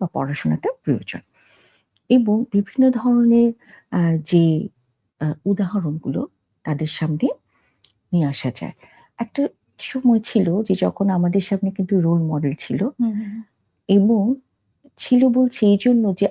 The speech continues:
Speaker 1: আমাদের শিশু বা আমাদের তরুণদের সামনেও রোল মডেল আছে, কিন্তু এই বিষয়টাই তাদেরকে বলা যে, আহ, জীবনটাকে নিজের মতো করে গুছিয়ে নেওয়ার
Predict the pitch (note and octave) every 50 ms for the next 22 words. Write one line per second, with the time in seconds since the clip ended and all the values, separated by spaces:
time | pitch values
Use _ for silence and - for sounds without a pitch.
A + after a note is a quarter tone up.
0 | - - G#3 G#3 G#3+ A#3 A#3 C#4 C#4 C4 - - A3 G3+ - - - G#3 G#3+ A3
1 | - _ _ F#3+ F3+ E3+ E3 E3+ E3+ F3 F3 A3 G#3+ - - E3+ E3 E3+ E3+ F3+
2 | G3+ G#3 _ _ _ _ _ - F#3+ F#3 - - E3+ E3 D#3+ E3+ G#3+ D#4 F#4 C4
3 | G3 F3 D#3+ D#3+ - - - - - - - - - - E4+ A4 - _ _ _
4 | _ _ _ _ - - - _ _ _ _ _ _ B3 B3+ C4+ C#4+ C#4+ - -
5 | F3 E3 G3 A3 _ _ _ _ _ _ _ _ _ _ _ _ _ _ _ _
6 | - C4 B3+ G#3 F#3+ F#3+ F#3+ - - A#3 B3 B3 - C#4+ D4 C#4+ A3 F#3 E3+ E3+
7 | F3 - - F3 E3 D#3 D#3 D3 C3+ C#3 C#3+ D#3+ A3+ C#4+ _ _ _ _ _ _
8 | _ _ _ _ - D3 - - E3 D#3 D3+ D3 C#3+ D3 - - _ _ _ _
9 | _ _ _ _ _ _ - - D3+ C#3 C#3 C#3+ - G3+ G3 - A#3 A#3 A#3 A#3+
10 | - A#3+ A#3 - B3+ A#3 F#3 E3+ E3 F3 F#3+ G3+ F3+ B3 C4+ D4+ D#4 D4 B3 F#3+
11 | - F3 E3 - - - - - - _ _ _ _ _ _ _ _ _ E3+ D#3
12 | F3 E3+ - - - F3+ D#3+ D#3+ D#3 D#3 D#3 -